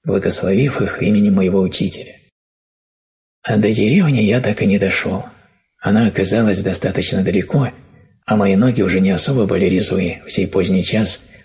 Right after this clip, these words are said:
после всего пережитого в этот долгий и весьма насыщенный день. Заметив какой-то скверик по пути своего движения,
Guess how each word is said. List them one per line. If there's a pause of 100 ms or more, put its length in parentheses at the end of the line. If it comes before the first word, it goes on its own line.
после
всего
пережитого (320)
в
этот
долгий (140)
и
весьма
насыщенный
день. (1040)
Заметив
какой-то
скверик
по
пути
своего
движения,